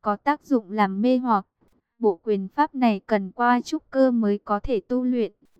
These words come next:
cần lượng nguyên lực nhất định duy trì mới có thể luyện thành. Về phần bản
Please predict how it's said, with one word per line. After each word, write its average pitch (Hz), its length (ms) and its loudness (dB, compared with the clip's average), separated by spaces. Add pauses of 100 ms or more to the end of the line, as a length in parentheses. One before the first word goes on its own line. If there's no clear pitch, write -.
(100)
cần 196 280 -2
lượng 202 240 -2
nguyên 254 300 -2
lực 220 160 0
nhất 269 260 -4
định 220 280 -4
duy 254 220 0
trì 214 340 -4
mới 196 240 -2
có 208 220 -4
thể 220 240 -2
luyện 190 300 -4
thành. 196 380 -6 (420)
Về 208 280 2
phần 196 280 -4
bản 196 260 4